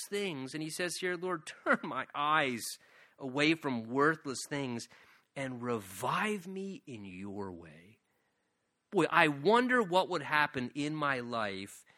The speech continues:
if the Lord helped turn my eyes away from spending so much time looking at worthless things, and even just a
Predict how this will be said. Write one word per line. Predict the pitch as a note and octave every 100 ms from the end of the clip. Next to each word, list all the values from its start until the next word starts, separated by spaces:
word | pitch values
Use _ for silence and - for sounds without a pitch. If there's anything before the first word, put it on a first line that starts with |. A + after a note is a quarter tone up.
| _ _ _ _ _
if | C3+ A#2 -
the | B2+
Lord | A#2+ A2+ B2+ D#3+ E3+ D#3+ -
helped | - D3 C#3 -
turn | - D#3 F3
my | E3+ E3 D#3+
eyes | B2+ A#2+ A#2 A#2 A2
away | A2 G#2 A2+
from | A2+ - A2 G#2
spending | - - C3 B2+ A#2 A2
so | - - D#3
much | F3 E3+ -
time | - C#3+ C3+ A#2+
looking | A#2+ B2 A#2+
at | A2+ G2
worthless | G#2 D#3 G#3+ A3 - G2+ -
things, | - F2+ F2+ F2+ - - _ _ _
and | E3+ E3+
even | A#3+ B3 B3 F3+
just | E3 F3
a | -